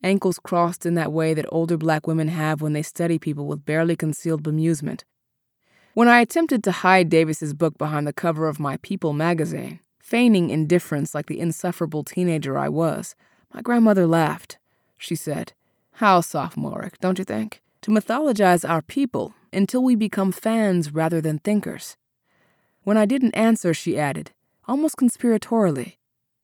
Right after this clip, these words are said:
"My, my, my. Just think of all the places and countries and contexts from which our people come." My grandmother passed in two thousand seven,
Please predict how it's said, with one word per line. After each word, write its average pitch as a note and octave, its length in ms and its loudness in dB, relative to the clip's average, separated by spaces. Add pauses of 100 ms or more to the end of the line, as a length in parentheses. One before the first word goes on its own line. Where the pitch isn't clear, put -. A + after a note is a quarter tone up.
(200)
"My, G3+ 360 6
my, F3+ 300 6
my. E3+ 420 0 (680)
Just - 240 -8
think B3 220 2
of G3 120 2
all F3+ 180 6
the D3+ 120 -4
places G#3+ 640 0
and C3+ 180 -2
countries G3 600 0
and D3 180 -4
contexts F#3 600 -2
from E3 160 -2
which E3+ 160 0
our F3 200 -2
people G#3+ 380 -2
come." F3 400 -4 (1300)
My C4+ 100 2
grandmother C#4 400 6
passed E3+ 440 2
in E3+ 160 -2
two - 160 -2
thousand F#3 360 2
seven, D3 400 -8